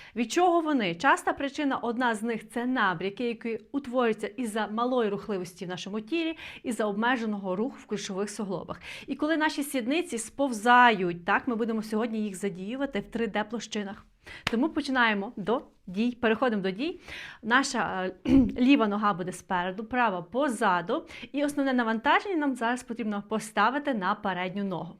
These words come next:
Ось таке положення. Ноги на ширині кульшових суглобах,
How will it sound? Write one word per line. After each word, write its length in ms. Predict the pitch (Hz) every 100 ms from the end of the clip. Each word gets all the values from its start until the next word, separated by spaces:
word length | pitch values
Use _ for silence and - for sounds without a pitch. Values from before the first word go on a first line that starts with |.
| -
Ось 140 | 311
таке 260 | 311 233 233
положення. 480 | 220 190 - - - - - -
Ноги 300 | 220 285 392
на 120 | 262
ширині 420 | 262 - 226 202 240
кульшових 500 | 226 208 202 185 202
суглобах, 600 | - 180 180 - -